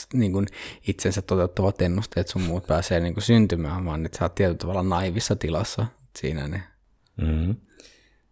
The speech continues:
Speaker 2: No mitäs, pomppaako vielä mieleen?
Speaker 1: Mm,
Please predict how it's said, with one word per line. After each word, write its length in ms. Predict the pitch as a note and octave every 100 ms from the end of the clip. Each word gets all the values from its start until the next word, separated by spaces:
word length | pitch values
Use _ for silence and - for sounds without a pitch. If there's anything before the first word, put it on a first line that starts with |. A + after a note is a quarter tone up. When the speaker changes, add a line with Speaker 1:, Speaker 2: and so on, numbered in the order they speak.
| _ _ _ _
Speaker 2:
No 160 | G2+ G#2
mitäs, 400 | A#2 - E2+ -
pomppaako 580 | - F#2+ - F2 E2 F2+
vielä 220 | E2 C#2 - - _ -
mieleen? 560 | E2+ D#2 C2+ C2 - C3 - _ _ _ _ _ _ _ _ _ _ -
Speaker 1:
Mm, 440 | G2 F#2 F#2 F#2